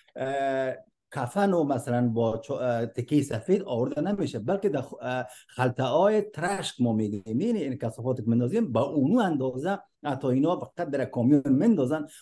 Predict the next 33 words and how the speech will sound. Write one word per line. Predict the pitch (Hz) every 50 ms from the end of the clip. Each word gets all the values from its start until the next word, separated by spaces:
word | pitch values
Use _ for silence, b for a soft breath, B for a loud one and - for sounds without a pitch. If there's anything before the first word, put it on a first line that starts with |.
| B
و | 127 123
روان | 123 131 131 131
می‌کنن | 131 117 107 - 117 113 113
به | 104 110
کیف، | - - - - 190 226 190 B B B B -
حتی | 127 123 131
به | 123 117
فامیلایشون | - - 117 113 120 139 143 - 120 107 95
هم | 90
نمیرسه. | 87 87 87 82 - - 107
یعنی | 123 151 170 - - - - 110 113 104 101 -
گپ | 160 190 160
به | 143 135
جای | 117 131 165 214 262
رسیده | 254 214 - - 131 120 139 143 -
که | -
اصلاً | 120 113 - 156 151 151 147 -
تراکم | 127 123 120 113 - - - 190 196 190 196 180 B B B B B -
اجساد | - 135 123 123 - - - 185 196 160 143 139 B B B B B B -
و | 131 120
تلفات | 120 131 123 123 120 - 180 185 185 -
اوکراینیا | 180 143 - 139 127 123 127 143 143
به | 131 110 120
حد | 107 98 - - 196 247 254
است. | 240 233 233 233 - _ _ - -
حتی | 139 139 156
خود | 123 165 180 165
پوتین | 160 147 143 147 202 208
امروز | 196 170 165 175 147 127
گفت | 135 202 202 - -
که | 139 131 113 101
به | 101 101 110
مراتب | 110 120 120 120 113 - - 233 220